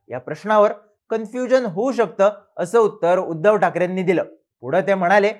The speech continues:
"आम्ही भाजपसोबत हिंदुत्व आणि देश या दोन मुद्द्यांवरून एकत्र होतो. माझे वडील भाजपला उद्देशून म्हणायचे, 'तुम्ही देश बघा, आम्ही राज्य बघतो.'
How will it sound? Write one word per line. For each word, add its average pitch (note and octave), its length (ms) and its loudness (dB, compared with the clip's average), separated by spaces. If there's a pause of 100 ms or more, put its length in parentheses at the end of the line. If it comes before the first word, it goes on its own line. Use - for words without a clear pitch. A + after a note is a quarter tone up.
(260)
"आम्ही A#3 180 0
भाजपसोबत G3 840 0
हिंदुत्व F3+ 540 0 (200)
आणि F3+ 200 -4
देश F3+ 340 -2 (120)
या C#3 120 -4
दोन D#3+ 280 -6
मुद्द्यांवरून F3 640 -2
एकत्र F3 320 -2
होतो. - 380 -2 (260)
माझे G#3 200 2
वडील A3 360 2
भाजपला F#3 500 0
उद्देशून F#3+ 420 -2
म्हणायचे, F#3 480 -2 (340)
'तुम्ही C3+ 180 -12
देश F#3 280 -2
बघा, G3+ 300 4 (180)
आम्ही D#3+ 200 -4
राज्य E3+ 300 2
बघतो.' F3 460 -6